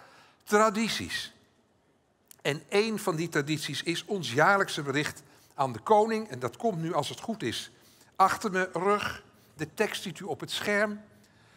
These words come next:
Ja, daar komt hij. Ja, briefje geschreven, helemaal mooi. En een andere traditie is, tenminste als het goed is, je weet maar nooit,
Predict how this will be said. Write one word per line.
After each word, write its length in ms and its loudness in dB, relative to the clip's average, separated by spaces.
Ja, 460 -2
daar 120 -4
komt 300 -4
hij. 180 -12
Ja, 200 2
briefje 380 -6
geschreven, 540 0
helemaal 440 -6
mooi. 380 -2
En 120 4
een 120 2
andere 360 6
traditie 500 0
is, 300 4
tenminste 440 0
als 180 4
het 120 -6
goed 240 -2
is, 140 -2
je 80 -2
weet 200 2
maar 140 0
nooit, 340 0